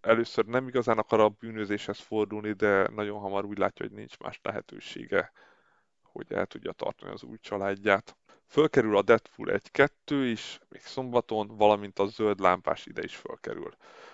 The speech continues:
Vasárnapi utolsó H B O Go-s bemutató pedig a Testvérem nyomában,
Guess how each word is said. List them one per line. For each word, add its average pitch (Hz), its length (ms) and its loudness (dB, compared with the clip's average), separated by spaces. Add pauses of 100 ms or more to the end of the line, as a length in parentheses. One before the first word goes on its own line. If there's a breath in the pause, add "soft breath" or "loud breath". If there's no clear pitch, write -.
(180 loud breath)
Vasárnapi 117 920 2
utolsó 110 840 -8
H 135 180 -6
B - 40 -2
O 123 120 0
Go-s 107 200 -6
bemutató 104 560 -6
pedig 101 340 0
a - 100 -18
Testvérem 101 580 -2
nyomában, 104 760 0